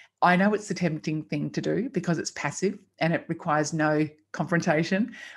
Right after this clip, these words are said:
or discussion or energy, but it is the slowest way to convert people into being a client. So if you want to go the slow route because you're feeling uncomfortable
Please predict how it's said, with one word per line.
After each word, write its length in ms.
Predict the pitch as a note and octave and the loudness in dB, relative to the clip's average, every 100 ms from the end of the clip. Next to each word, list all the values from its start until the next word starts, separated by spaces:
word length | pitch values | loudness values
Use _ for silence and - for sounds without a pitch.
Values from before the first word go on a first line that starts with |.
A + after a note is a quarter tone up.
| - | 2
or 100 | E3+ | 2
discussion 720 | E3 - D#3 - D#3 F3+ G3 - - - | 4 4 2 4 0 0 -2 -10 -20 0
or 120 | F#3 E3+ | 2 4
energy, 560 | D#3+ D3+ D3+ E3 A3+ - _ _ | 2 2 2 2 0 -8 _ _
but 420 | D#3+ C#3+ E3+ E3 - | -4 6 6 6 4
it 100 | E3+ | 4
is 160 | E3+ | 2
the 60 | E3 | 0
slowest 380 | - D3+ D3+ - | 0 2 2 0
way 320 | D#3 D#3+ - | 0 -2 -4
to 100 | - | -6
convert 480 | - D3 D3 D3+ - | -4 -2 -2 -2 -4
people 380 | D#3 C#3 C#3+ D3 | -6 -4 -4 -4
into 220 | D#3 D3+ | -4 -4
being 220 | - E3 E3+ | -4 -2 -2
a 60 | |
client. 400 | - A#3 F#3+ D3+ - - - - | -4 2 2 2 -4 -20 -20 2
So 100 | A#3 | 6
if 80 | |
you 120 | D4 E4+ | 6 6
want 140 | G4 | 0
to 300 | - - F#3 | -6 -8 -2
go 280 | F#3 F3+ B3+ | 4 4 4
the 100 | B3+ | 0
slow 320 | - A3 G3+ | 0 4 6
route 340 | F#3+ C4+ F4+ - | 6 2 0 -6
because 260 | F#3 F#3 E3+ | 0 2 2
you're 60 | |
feeling 240 | E3+ E3+ D3+ | 2 2 2
uncomfortable 880 | D#3 E3 - - D3+ D3+ D3+ C#3+ | 0 -2 -2 -4 0 0 0 -4